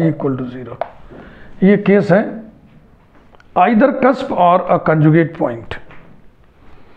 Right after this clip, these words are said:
Therefore, ओ ज़ीरो ज़ीरो माने origin is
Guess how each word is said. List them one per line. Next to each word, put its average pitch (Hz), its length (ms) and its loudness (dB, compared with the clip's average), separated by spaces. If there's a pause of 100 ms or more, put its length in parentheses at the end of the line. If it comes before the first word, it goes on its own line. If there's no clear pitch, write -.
(640)
Therefore, 175 640 2 (340)
ओ 226 200 4
ज़ीरो 190 320 4
ज़ीरो 180 280 4
माने 185 220 2 (120)
origin 156 320 4 (1160)
is 170 380 0